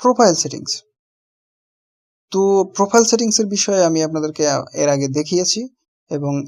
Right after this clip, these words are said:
আজকে আপনাদেরকে যেটা আমি দেখাবো সেটা হলো how to keep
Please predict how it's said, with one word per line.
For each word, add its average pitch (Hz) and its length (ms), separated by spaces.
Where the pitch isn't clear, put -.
আজকে 170 540
আপনাদেরকে 147 460
যেটা 139 240
আমি 139 140
দেখাবো 156 640
সেটা - 320
হলো 151 300
how 190 120
to 202 180
keep 208 280